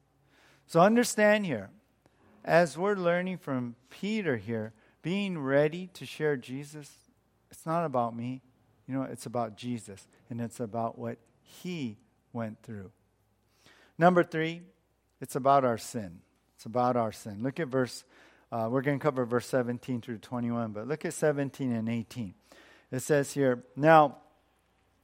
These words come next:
brothers, I know that you acted in ignorance, as did also your rulers.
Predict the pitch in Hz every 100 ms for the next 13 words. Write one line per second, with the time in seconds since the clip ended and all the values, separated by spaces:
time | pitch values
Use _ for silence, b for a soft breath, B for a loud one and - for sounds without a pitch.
0 | - - 123 165 175 143 113 - - _
1 | - 143 180 190 175 170 170 117 107 _
2 | _ b b b b 123 147 143 - _
3 | _ 127 139 165 180 127 110 - - 143
4 | 147 - 151 135 123 - 170 170 143 113
5 | 107 113 - _ 143 156 147 151 151 131
6 | 127 - 127 127 117 131 127 120 120 _
7 | - 135 180 156 98 -